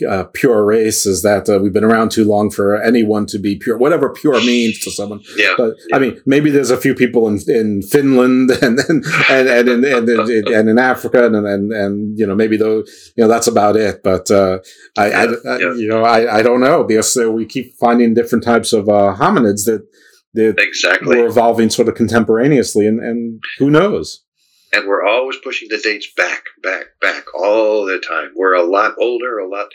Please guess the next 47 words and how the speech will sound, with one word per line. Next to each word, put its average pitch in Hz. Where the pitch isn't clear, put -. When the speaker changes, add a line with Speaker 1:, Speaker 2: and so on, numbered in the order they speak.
Speaker 2:
ancient, 110
more 101
ancient, 104
and 90
we're 95
a 90
lot 95
richer, 90
uh, 85
species -
and, 85
and 80
culture 87
than, 78
uh, 80
we 82
ever 82
tend -
to 143
think. -
Speaker 1:
Yeah, 80
and 92
I 113
think 120
we 120
should, 104
we 107
should 98
stop 107
with 101
all 95
the 92
pure 117
race 110
stuff, -
because 98
the 101
fact 104
is, 101
if 92
you're 104
of 87
different 127
races, 147
you, 120
different 120
species, 139